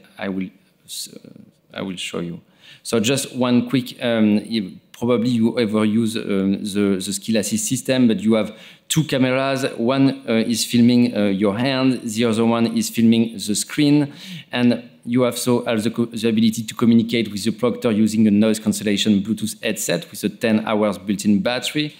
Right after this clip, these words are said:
And on the other side, the proctor will use one all-in-one monitor to display the live feed, and it appears on another, um, screen that you have to add, um, in your angio room, as you can see here.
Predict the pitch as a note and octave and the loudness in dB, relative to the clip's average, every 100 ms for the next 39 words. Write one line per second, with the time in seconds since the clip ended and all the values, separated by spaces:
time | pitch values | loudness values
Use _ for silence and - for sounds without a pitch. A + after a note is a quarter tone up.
0 | - - D#3+ - C3 B2+ - - C#3 B2+ | -18 -16 -12 -4 0 0 -2 -2 0 2
1 | C3 A#2+ A2+ C#3+ D3 D#3+ D3 - _ _ | 2 0 -2 -2 -2 -4 -6 -18 _ _
2 | _ _ A#2 A#2 - B2+ A#2+ C3+ B2 B2 | _ _ -4 -2 -2 -4 -2 0 2 2
3 | A#2 C3+ A#2+ A2+ A#2 A2+ A2+ A2 A#2+ A#2+ | 2 2 2 2 2 2 2 2 4 4
4 | A#2 A#2 A2+ A2 G#2+ G#2+ B2+ C#3+ C#3 A2 | 4 4 6 6 4 2 0 0 -2 -4
5 | A2 - C3 A2+ A2 G#2+ G#2+ G2 - C#3+ | -4 -2 -2 0 2 2 0 -2 -2 -2
6 | D#3 - - _ _ _ _ _ G#2 A2 | -2 -4 -16 _ _ _ _ _ 0 2
7 | A2 B2+ B2 A2+ C3+ C#3 C#3 B2 A2+ A2+ | 2 0 -2 -2 0 0 0 0 -2 -2
8 | - - A2+ A#2+ A#2 C3 B2 - F3+ - | -10 0 2 4 2 -2 -4 -16 -20 -8
9 | - G#2 G2+ G2+ - - D3+ D#3 C#3 A#2 | -2 2 2 0 -4 -4 2 4 4 2
10 | B2+ - B2 C3 C#3 - B2 B2 C3 C3 | -4 -2 -4 -2 -4 -6 -10 -4 -4 -4
11 | A2 B2 A2+ G#2+ G2+ A#2+ A#2 A#2+ B2 A2+ | -6 -2 0 2 0 2 2 2 0 0
12 | G#2 G#2 A#2+ C3 A#2+ G#2+ G#2 - G2+ G2 | 2 2 2 0 -2 -4 -4 -2 -2 -2
13 | - G2+ - F#2 D#2+ | -6 -8 -8 -12 -16